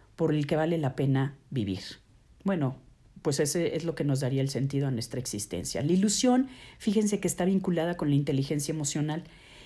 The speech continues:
y entonces es importante notar que al tener estas ilusiones tendríamos un motor que nos impulsa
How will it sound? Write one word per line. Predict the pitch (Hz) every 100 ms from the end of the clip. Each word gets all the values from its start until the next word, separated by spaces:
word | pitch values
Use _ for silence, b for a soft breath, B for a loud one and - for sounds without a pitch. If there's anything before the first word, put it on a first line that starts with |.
| B
y | 190
entonces | 175 180 208 226 -
es | 226
importante | 220 208 208 190 196 196 202
notar | 196 185 196 190
que | 190
al | 180
tener | 190 196
estas | 208 - 202 208
ilusiones | 185 185 196 208 208
tendríamos | 196 196 208 208 -
un | 214
motor | 208 208 214 208
que | 202
nos | 170 170
impulsa | 170 160 - 202 180 135